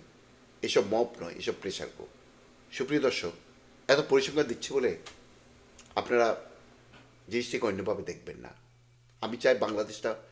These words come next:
ভালো করে চলুক, যে সরকার আসুক না কেন, বাংলাদেশে যেন আইনের শাসন প্রতিষ্ঠিত হয়, প্রতিষ্ঠিত থাকে। আজ এ পর্যন্ত, মাননীয় দর্শক, ভালো থাকবেন। আমার কথা ভালো লাগলে প্লিজ আমার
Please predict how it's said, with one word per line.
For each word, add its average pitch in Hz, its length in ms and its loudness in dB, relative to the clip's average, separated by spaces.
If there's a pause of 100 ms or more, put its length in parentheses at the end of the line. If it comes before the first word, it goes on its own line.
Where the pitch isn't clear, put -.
(560)
ভালো 117 320 2
করে 110 180 -2
চলুক, 82 360 -10 (520)
যে 98 140 -2
সরকার 131 360 0
আসুক - 300 -2
না 92 80 -4
কেন, 87 180 -6 (920)
বাংলাদেশে 113 520 0
যেন 110 180 2
আইনের 107 300 0
শাসন 113 300 -6
প্রতিষ্ঠিত - 480 -10
হয়, 98 240 0 (640)
প্রতিষ্ঠিত 104 460 -4
থাকে। - 380 -10 (380)
আজ 87 220 -2
এ 87 100 -2
পর্যন্ত, 92 280 -10
মাননীয় 90 280 -8
দর্শক, - 260 -8 (1080)
ভালো 92 180 -2
থাকবেন। 95 360 -10 (680)
আমার 110 220 0
কথা 120 180 0
ভালো 104 200 0
লাগলে 147 280 -4 (920)
প্লিজ 113 260 0 (800)
আমার 95 200 -2